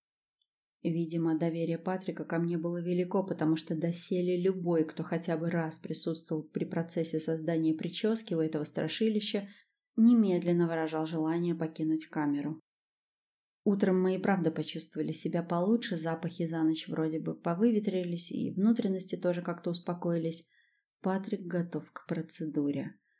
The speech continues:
Он сидит на табурете, прямой как палка, с полотенцем на плечах. Он очень напряжен и встревожен. У него свело челюсти, перехватило горло,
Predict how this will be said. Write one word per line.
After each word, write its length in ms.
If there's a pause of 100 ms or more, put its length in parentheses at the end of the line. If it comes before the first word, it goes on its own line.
(120)
Он 200
сидит 340
на 120
табурете, 840
прямой 340
как 260
палка, 480 (180)
с 120
полотенцем 680
на 100
плечах. 640 (380)
Он 320
очень 480
напряжен 600
и 40
встревожен. 800 (280)
У 100
него 380
свело 460
челюсти, 680
перехватило 760
горло, 600